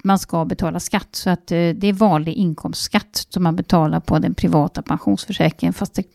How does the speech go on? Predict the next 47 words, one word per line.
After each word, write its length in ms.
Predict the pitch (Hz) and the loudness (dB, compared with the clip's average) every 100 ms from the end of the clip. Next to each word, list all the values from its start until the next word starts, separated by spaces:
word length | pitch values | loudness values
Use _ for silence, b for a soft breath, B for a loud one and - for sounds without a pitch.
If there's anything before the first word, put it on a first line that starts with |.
| _ _ _ | _ _ _
kan 180 | - 160 | 2 2
ju 60 | |
tyckas 380 | 151 - - 151 | 0 -4 -2 -2
som 180 | - 208 | -2 -4
att 200 | - - | -6 -4
det 60 | |
är 40 | 196 | -4
liksom 200 | 190 - | -4 -4
ett 120 | - | -4
sparande, 540 | - 196 175 185 - | -2 -2 0 0 0
men 120 | 277 - | 0 0
det 120 | - | -2
är 40 | |
det 60 | - | -2
inte. 260 | 202 214 208 | -4 -4 -8
Och 240 | - 240 220 _ | -2 0 0 _
om 220 | 226 254 370 | 4 4 6
man 200 | 330 294 | 6 6
då 180 | 220 190 | 6 4
till 180 | 185 185 | 2 0
exempel 540 | 180 - 202 196 190 | -2 0 0 0 0
har 100 | 185 | -2
ganska 300 | 175 165 - | 0 -4 -4
hög 320 | 170 247 370 - | -2 0 0 2
pension, 520 | 294 - 156 - 135 - | 4 4 -2 -6 -8 -10
då, 220 | 233 208 | -6 -2
då 240 | 202 208 208 | -2 0 2
blir 240 | 233 247 | 4 2
det 80 | 220 | 4
ju, 160 | 208 190 | 2 2
då 120 | 202 | 0
blir 200 | 208 220 | 2 4
det 60 | |
ju 60 | 208 | 4
som, 280 | 202 202 190 | 2 -2 -2
sam-, 240 | - 185 | 0 -2
samma 360 | 175 - 202 170 | -2 2 4 4
konsekvenser 640 | - 165 160 170 165 - | 2 0 2 2 2 4
här, 240 | 196 220 180 | 6 8 8
att 120 | 160 | 4
man 100 | 165 | 2
får 80 | - | 0
betala 260 | - 160 | 0 -2
statlig 340 | 170 - - - | -2 -4 -4 -4
skatt 240 | - 233 | -4 -6
på 100 | - | -6
pengarna. 340 | - 104 - | -8 -8 -10